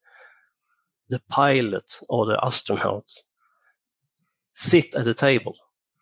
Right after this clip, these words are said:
and he had a glass of wine at his side. And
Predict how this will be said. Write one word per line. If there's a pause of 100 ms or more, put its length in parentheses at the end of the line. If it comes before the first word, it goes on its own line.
(340)
and
he
had
a
glass
of
wine (300)
at
his
side. (1080)
And